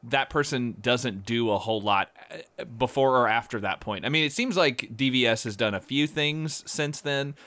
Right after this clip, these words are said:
but he's not, you know, he's obviously not a huge person that we've, we've heard of. Um, yeah, I don't know. It's just,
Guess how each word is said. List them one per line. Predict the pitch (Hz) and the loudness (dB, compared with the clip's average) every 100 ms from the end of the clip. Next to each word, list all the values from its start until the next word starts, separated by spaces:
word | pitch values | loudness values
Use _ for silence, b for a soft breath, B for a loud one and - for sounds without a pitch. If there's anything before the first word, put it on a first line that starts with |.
| B B | B B
but | 139 | 2
he's | 147 113 | 2 2
not, | 123 113 98 - 117 | 2 2 0 -8 -10
you | - 120 | -4 -4
know, | |
he's | 95 104 | -2 0
obviously | 110 104 104 | 0 -2 -4
not | 98 92 | -4 -6
a | |
huge | 87 - 120 110 101 - - B B - | -8 -6 -4 -2 -4 -6 -6 B B -4
person | 135 120 107 | -2 -2 -4
that | 98 | -6
we've, | 95 92 - - | -8 -10 -12 -12
we've | - - | -10 -4
heard | 170 170 | 0 2
of. | 110 90 92 - B B B | 2 -2 -6 -16 B B B
Um, | 117 123 120 117 113 110 101 - _ _ _ _ _ - - | 0 2 4 4 2 -4 -8 -12 _ _ _ _ _ -20 -12
yeah, | - 135 113 | -2 0 0
I | - | 0
don't | 160 147 | 0 2
know. | 139 120 | 2 2
It's | 127 - | 0 -4
just, | - 170 160 - - | -2 0 0 0 -6